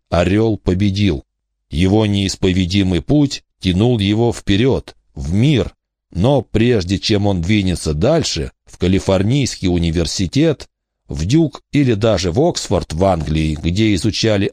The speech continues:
алькотскую ленту и откуда тамошние парапсихологи нетерпеливо звали Билли присоединиться к программе исследования жизни после смерти,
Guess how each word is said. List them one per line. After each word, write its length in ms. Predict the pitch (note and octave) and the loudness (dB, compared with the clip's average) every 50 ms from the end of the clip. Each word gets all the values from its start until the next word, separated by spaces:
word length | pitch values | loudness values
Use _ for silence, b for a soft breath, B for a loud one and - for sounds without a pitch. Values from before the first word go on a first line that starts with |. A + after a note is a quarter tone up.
| - | -2
алькотскую 680 | - G2 G#2 G#2+ A2 - A2+ G2 - - - A2 G#2 G2+ | 0 0 0 0 0 -2 -4 -4 -4 -4 0 2 2 2
ленту 540 | F#2+ G2+ G2+ G2+ F#2+ F2+ - - F2+ F2+ - _ - | 2 2 2 0 0 -2 0 0 0 -2 -2 _ -2
и 140 | - F2+ | 0 0
откуда 460 | G2 F2+ - - - A2+ A2+ G#2+ G#2+ F2+ | 0 0 0 -2 0 0 2 2 2 2
тамошние 640 | - G#2+ G2+ G2+ G2 G2+ F2+ - - F#2+ F#2+ F2+ | 2 2 2 2 2 0 -2 -2 -2 0 0 0
парапсихологи 960 | - - G2 F#2+ G2 F#2+ - - - G#2+ - - G#2 G#2 G2 F#2+ F#2+ F#2 G2 | 2 2 2 2 2 0 -2 -2 -6 -4 -2 0 0 2 2 2 0 0 0
нетерпеливо 720 | F2+ G2 F#2+ E2+ - G2+ F#2 - - G2 F#2+ G2 F2+ G2+ G2 | 0 2 0 0 0 -2 0 0 0 0 2 2 2 2 0
звали 420 | E2 E2 F2 G2 G2+ F#2+ F#2+ F#2 | 0 2 2 2 2 2 2 0
Билли 380 | F2+ F2 F2+ G2 G2 F2+ F2+ F#2+ | -2 -2 0 0 2 2 2 0
присоединиться 880 | F2 - F#2+ G2 G2 - - G2 F#2+ G2 G2 F#2+ G2 G2 F2+ - - - | 0 0 0 0 0 0 0 0 0 0 0 0 0 0 -2 -2 -2 -4
к 80 | - _ | -4 _
программе 640 | - G2 F#2+ F2 G2+ G2+ G#2 G2+ G2 F#2+ F#2 F#2 | -2 -2 0 2 2 2 2 2 0 0 -2 -2
исследования 800 | F2+ - - F2+ E2+ G2 F#2+ F2+ F#2 F2+ F#2+ F#2+ F2+ F#2 F#2 F#2 | -2 -4 -2 0 0 0 0 0 0 0 0 0 0 2 0 0
жизни 400 | D#2+ F#2 G2+ F#2+ E2 D#2 E2+ F2 | 0 0 0 0 0 0 -2 -2
после 340 | - - F#2 F2+ - G#2+ F#2+ | -2 0 -2 -2 0 -2 -4
смерти, 600 | F2+ - - F2+ F#2 F#2 D#2+ - - E2+ E2 D2+ | -2 -2 0 0 0 0 0 -2 -4 -4 -4 -4